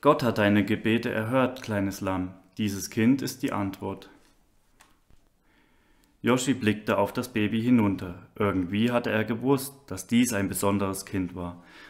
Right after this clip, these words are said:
und dass er gerade einen besonderen Moment erlebte. Nun wurde Yoshi alles klar. Es hatte also einen Sinn, dass er mit einem verletzten Bein geboren worden war.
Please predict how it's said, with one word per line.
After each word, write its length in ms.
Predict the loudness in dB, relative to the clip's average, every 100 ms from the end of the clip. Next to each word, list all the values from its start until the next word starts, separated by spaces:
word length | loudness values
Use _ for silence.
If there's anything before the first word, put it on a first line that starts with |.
| -6
und 120 | 2
dass 140 | 2 4
er 80 | 2
gerade 460 | 2 6 6 4
einen 180 | 0 0
besonderen 520 | -2 -2 0 0 0
Moment 420 | -2 0 -2 -4
erlebte. 500 | -8 -6 -6 -8 -14 -14 _ _ _ _ _ _ _ _ _ _
Nun 320 | 10 12 10
wurde 180 | 6 2
Yoshi 420 | 0 0 0 -2
alles 400 | 2 4 4 0
klar. 500 | -4 -4 -4 -8 -14 _ _ _ _ _ _
Es 200 | -6 0
hatte 260 | 2 4
also 300 | 2 2 -2
einen 300 | -2 0 -2
Sinn, 540 | 0 0 2 2 -2 -6
dass 220 | -8 -6
er 140 | -6
mit 200 | -4 -4
einem 220 | -4 -4 -2
verletzten 540 | 2 0 0 -4 0
Bein 280 | 2 2 2
geboren 500 | 0 -4 -4 -4 -6
worden 260 | -8 -8
war. 320 | -8 -10 -14